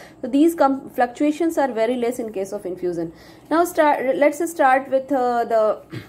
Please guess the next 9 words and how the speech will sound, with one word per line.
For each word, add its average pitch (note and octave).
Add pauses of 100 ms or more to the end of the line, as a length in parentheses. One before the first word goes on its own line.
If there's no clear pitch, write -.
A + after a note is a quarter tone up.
(140)
diagram A3+
of A#3+ (180)
this, G#3+ (140)
uh, G3 (1500)
infusion, B3+
I A#3
V B3
infusion B3
model। A#3+